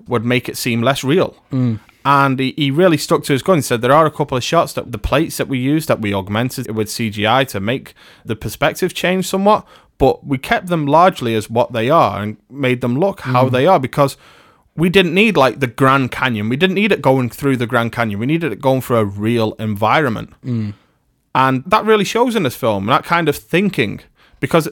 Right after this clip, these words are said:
Speaker 1: a lot of it does feel real and a lot of it really meshes together really well.
Speaker 2: Yeah.
Speaker 1: And that's why I, that's why I like Jon Favreau. He's really got keen sensibilities when it comes to making films.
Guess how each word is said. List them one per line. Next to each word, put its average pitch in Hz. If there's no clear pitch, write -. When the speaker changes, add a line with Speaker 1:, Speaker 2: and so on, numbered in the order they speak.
Speaker 1:
a 135
lot 233
of 180
it 156
does 175
feel 151
real 147
and 107
a 117
lot 175
of 156
it -
really 151
meshes 139
together 135
really 131
well. 139
Speaker 2:
Yeah. 127
Speaker 1:
And 226
that's 320
why 269
I, 202
that's 262
why 226
I -
like 254
Jon 135
Favreau. 107
He's 147
really 226
got 180
keen 208
sensibilities 175
when 117
it -
comes 123
to -
making 120
films. 151